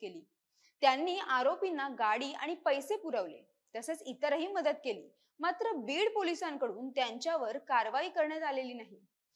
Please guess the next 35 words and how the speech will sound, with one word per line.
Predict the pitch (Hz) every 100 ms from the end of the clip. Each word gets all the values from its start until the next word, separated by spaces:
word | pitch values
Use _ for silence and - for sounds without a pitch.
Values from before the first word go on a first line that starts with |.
| - -
यानंतर | 254 285 349 453 453 427 302
त्यांनी | 359 370 392
बी | 381 220 302
टीमच्या | 381 392 381 381 370
नावांचा | 294 233 254 311 262 262
उल्लेख | 254 254 320 -
करताना | 359 320 294 214 196 - -
ते |
म्हणाले | 302 277 262 294 160 - _ _ _ -
की | 370
बी | 240 220 330
टीम | 427 427 415
मधील | 403 294 277 320
चार | - 277 294
नावं | 349 349 320 262
ही | 339
स्पष्ट | 349 - 311 -
आहेत, | 254 - 196 - _ _ _ -
जे | 202 247 277
की | - 381 -
आरोपीला | 269 262 359 403 403 294
सोडायला | - 330 285 349 440
गेले | 359 233 214
होते. | 202 - - _ _ _
भावाच्या | 196 226 208 254 349
पाठीमागे | - 247 233 311 285 233 262
जी | 247
गाडी | 254 240 220 302
होती | 381 240 233 254
ती | 339
घरी | 240 269 240 392
नेऊन | 392 392
सोडणारे | 339 269 247 254 214
बालाजी | 247 220 208 233 254
तांदळे, | 311 240 214 226 165